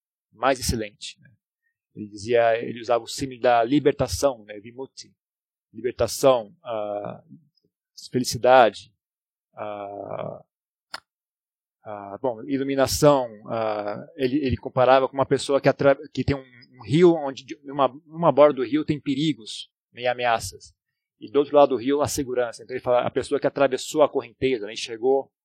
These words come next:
a margem segura, né, o, o imortal, a imo-, é, a, o estado de não morte, né, ah, conhecimento, né, jnanadasa, né, conhecimento, ah, pe-, penetrativo, né.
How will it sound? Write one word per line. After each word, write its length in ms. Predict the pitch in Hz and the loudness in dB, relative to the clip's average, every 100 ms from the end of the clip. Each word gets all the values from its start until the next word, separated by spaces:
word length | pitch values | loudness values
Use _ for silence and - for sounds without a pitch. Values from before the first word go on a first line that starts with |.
| _ _ | _ _
a 140 | - 113 | -6 -4
margem 340 | 117 123 120 | 2 2 2
segura, 600 | - 117 107 135 117 - _ _ _ _ _ _ _ | -10 -14 -12 -8 -8 -10 _ _ _ _ _ _ _
né, 360 | 110 107 110 120 | -10 -6 -6 -6
o, 260 | 107 143 | -12 -6
o 60 | 135 | -6
imortal, 640 | 139 131 - 131 135 120 | -2 -4 0 6 6 6
a 80 | 107 | 0
imo-, 260 | 131 131 127 | -2 -6 -2
é, 100 | 120 | 0
a, 240 | 113 110 | 0 -2
o 140 | 117 117 | -6 -12
estado 280 | - 135 120 | -2 -2 -2
de 100 | 127 | -2
não 220 | 151 143 | -2 -2
morte, 560 | 120 131 117 - - | -2 -2 -4 -16 -20
né, 200 | _ 113 _ _ _ _ _ _ _ | _ -20 _ _ _ _ _ _ _
ah, 1040 | 113 110 107 107 107 107 104 104 - 57 _ _ _ _ _ _ _ _ | -10 -6 -4 -4 -4 -4 -6 -8 -12 -14 _ _ _ _ _ _ _ _
conhecimento, 640 | - 127 113 - 131 135 | -18 -12 -12 -10 -10 -10
né, 100 | 127 | -14
jnanadasa, 840 | 117 131 147 127 117 110 127 - 113 | -18 -20 -12 -8 -2 2 2 0 -10
né, 160 | 104 | -14
conhecimento, 720 | 98 117 117 - 117 123 127 107 _ _ _ _ _ | -18 -20 -18 -18 -16 -12 -12 -12 _ _ _ _ _
ah, 320 | 110 101 107 - _ _ | -8 -8 -10 -20 _ _
pe-, 240 | 127 131 _ | -8 -8 _
penetrativo, 760 | 131 123 127 - - 180 101 | -14 -6 -6 -4 -4 -4 -6
né. 140 | 104 | -16